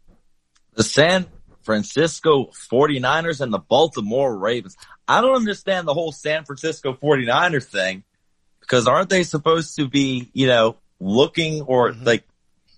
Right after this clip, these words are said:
Speaker 1: they don't want Jimmy Garoppolo.
Speaker 2: Yeah. Where are the Cardinals, by the way? Arizona.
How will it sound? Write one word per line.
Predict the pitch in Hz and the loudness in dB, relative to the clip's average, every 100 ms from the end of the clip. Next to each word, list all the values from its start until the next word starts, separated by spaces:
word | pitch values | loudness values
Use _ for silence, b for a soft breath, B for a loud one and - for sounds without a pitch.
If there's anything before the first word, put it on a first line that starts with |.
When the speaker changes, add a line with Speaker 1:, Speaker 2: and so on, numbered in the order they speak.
| _ _ | _ _
Speaker 1:
they | - 131 | 0 4
don't | 139 185 | 4 4
want | 190 220 185 | 4 2 2
Jimmy | 185 175 | -2 0
Garoppolo. | 139 147 214 - 107 95 101 | 2 2 0 -2 -6 -4 -6
Speaker 2:
Yeah. | 120 | -8
Where | 123 156 214 | -12 2 4
are | 381 | 4
the | - | 0
Cardinals, | - 165 156 107 69 - - _ | 2 2 2 -4 -16 -20 -20 _
by | 123 104 | -8 -8
the | 92 | -10
way? | 87 - - - | -14 -16 -20 -10
Arizona. | 131 123 113 117 90 | -6 -6 -6 -10 -12